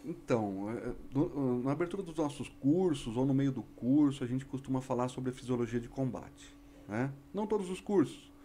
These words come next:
os cursos mais avançados. É, os fenômenos que ocorrem no nosso corpo e cérebro,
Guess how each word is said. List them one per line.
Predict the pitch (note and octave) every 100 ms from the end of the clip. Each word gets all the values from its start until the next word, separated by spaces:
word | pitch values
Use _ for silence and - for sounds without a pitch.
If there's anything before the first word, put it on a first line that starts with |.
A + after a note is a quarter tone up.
| - - -
os | C#3
cursos | D#3+ C#3+
mais | D3 C#3+ C3+
avançados. | A#2+ A2+ - F2+ D#2 - - - - - - - - - - - - - - - - A2+
É, | -
os | C3 -
fenômenos | D3+ D3+ G3 G3+ G3 F#3+
que | -
ocorrem | E3 - D#3+ D#3
no | D#3
nosso | D3+ D3+ C#3+ C3+
corpo | - C#3 D#3+ - E3 - - - - - - - -
e | B2 A#2
cérebro, | - A2 A2+ C3 D3